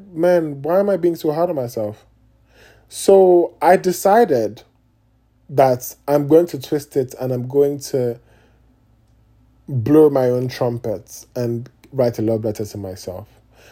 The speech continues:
And I guess I'm gonna do it on the podcast, but have you guys here as well. And I want,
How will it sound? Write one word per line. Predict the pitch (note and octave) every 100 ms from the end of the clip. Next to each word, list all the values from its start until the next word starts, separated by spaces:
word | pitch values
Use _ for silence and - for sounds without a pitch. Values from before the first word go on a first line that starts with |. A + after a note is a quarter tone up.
| _ _
And | D3
I | D3
guess | D#3 E3
I'm |
gonna | D#3 D#3
do | C3+ D3
it |
on | B2
the | A#2
podcast, | - C3 C3 A#2 G2 A2 - -
but | A#2+ -
have | C3 B2+ A#2+
you | A#2
guys | A#2+ A2+ G#2+ G#2+ - - _ _ _ _ _ _ _ _ _ _ _ _ _
here | - D#3 B2+
as | A2+
well. | B2 A#2+
And | A#2
I |
want, | A#2+ C3+ C#3+